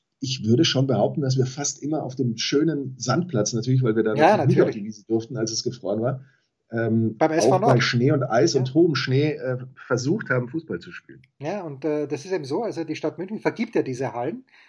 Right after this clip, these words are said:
Speaker 2: weil ja die meisten Schulhallen, also die meisten Schulen gehören unter Anführungszeichen der Stadt München und jetzt in diesem Jahr wird leider die eine Halle, wo meine Tochter immer ihr Hockeytraining hatte, die ganz in der Nähe ist, umgebaut. Okay,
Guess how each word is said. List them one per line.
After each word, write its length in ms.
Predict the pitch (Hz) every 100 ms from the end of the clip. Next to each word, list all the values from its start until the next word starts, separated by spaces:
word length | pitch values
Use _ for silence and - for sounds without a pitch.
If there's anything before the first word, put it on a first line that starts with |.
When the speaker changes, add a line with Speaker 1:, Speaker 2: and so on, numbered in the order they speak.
| _ _
Speaker 2:
weil 120 | 143
ja 60 | 147
die 80 | 151
meisten 320 | 135 160 165
Schulhallen, 640 | 135 170 196 156 156 160 165
also 160 | 131
die 80 | 135
meisten 260 | 131 131 135
Schulen 1000 | - 165 156 131 120 160 - _ _ 156
gehören 400 | 143 120 135 185
unter 160 | 165 160
Anführungszeichen 540 | 165 175 - 170 170
der 100 | 165
Stadt 240 | - 165
München 300 | 151 180 208
und 100 | 175
jetzt 180 | 147 -
in 140 | 202 135
diesem 260 | 214 208
Jahr 220 | 143 143
wird 140 | 160 160
leider 260 | 131 170
die 200 | 190 175
eine 280 | 131 160 208
Halle, 300 | 127 131 214 - _ _ _ _ _
wo 80 | 151
meine 240 | 160 165
Tochter 400 | 160 185 - 185
immer 140 | 185
ihr 140 | 202 160
Hockeytraining 600 | 220 175 - 123 127 113
hatte, 200 | 123 175
die 120 | 151
ganz 240 | 151 156
in 80 | 196
der 100 | 151
Nähe 240 | 135 170 151
ist, 140 | 143
umgebaut. 560 | 196 175 143 131 113 -
Okay, 340 | 180 - 107